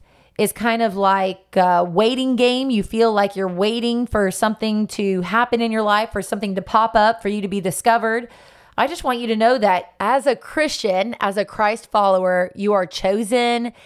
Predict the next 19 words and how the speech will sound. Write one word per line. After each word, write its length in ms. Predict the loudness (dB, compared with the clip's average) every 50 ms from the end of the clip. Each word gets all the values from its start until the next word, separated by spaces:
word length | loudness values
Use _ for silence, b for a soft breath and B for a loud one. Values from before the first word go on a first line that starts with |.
| B B B B
And 380 | -4 -2 0 0 0 0 -2 -4
even 380 | -6 -4 -4 -2 -2 -2 -2 -2
if 160 | -2 -4 -4
you 340 | -6 -6 -4 -4 -4 -6 -6
do 160 | -4 -4 -2
not 260 | 0 0 0 -2 -2
know 160 | -2 -2 -2 -2
Jesus 480 | -2 -4 -6 -4 0 0 0 0 0 -2
as 180 | -4 -4 -2
your 100 | -2 -2
Lord 220 | -2 0 0 0 -2
and 180 | -2 -6 -6
Savior, 420 | -6 -6 -6 -4 -2 -2 -2 -2 -2
you 240 | -4 -4 -2 0 2
are 120 | 2 0
dearly 480 | 0 -2 -2 -2 -2 0 0 0 0 -2
loved 640 | -2 -4 -4 0 2 4 4 2 2 0 -4 -6 -2
by 180 | -2 -2 -2
God. 440 | 0 -2 -2 -2 -2 -2 -6 -8